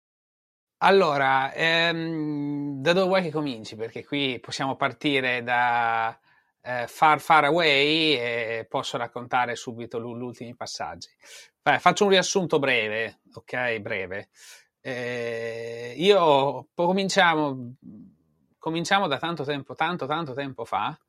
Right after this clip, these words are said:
in-, nel-, nella lontana Forlì, dove mia città natale e n-,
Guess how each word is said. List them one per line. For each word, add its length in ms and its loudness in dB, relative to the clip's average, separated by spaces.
in-, 100 -8
nel-, 320 -4
nella 200 -8
lontana 440 0
Forlì, 500 -6
dove 500 -6
mia 140 -6
città 300 -6
natale 500 2
e 200 2
n-, 160 -4